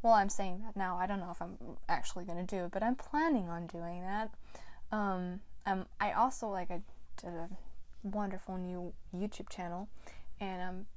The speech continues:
actually planning on doing more there. But I joined track,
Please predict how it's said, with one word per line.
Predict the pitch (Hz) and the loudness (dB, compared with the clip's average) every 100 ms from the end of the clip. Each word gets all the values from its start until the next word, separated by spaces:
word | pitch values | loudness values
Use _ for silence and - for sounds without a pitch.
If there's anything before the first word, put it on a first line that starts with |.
| - - - | -6 -8 -4
actually | 247 262 - 233 202 | -2 -2 -4 -6 -4
planning | - 180 165 170 | -4 -4 -2 -2
on | 175 | -4
doing | 190 170 165 202 - - - - | -4 -4 -6 -10 -14 -14 -14 -8
more | 190 180 180 175 | -4 -2 -2 -4
there. | 170 165 170 214 - - - - - | -4 -4 -6 -8 -10 -8 -6 -6 6
But | 233 240 - - - | 12 12 10 0 -4
I | 196 | -4
joined | 196 190 185 | -2 -2 -4
track, | - - 202 214 - | -4 0 0 0 -6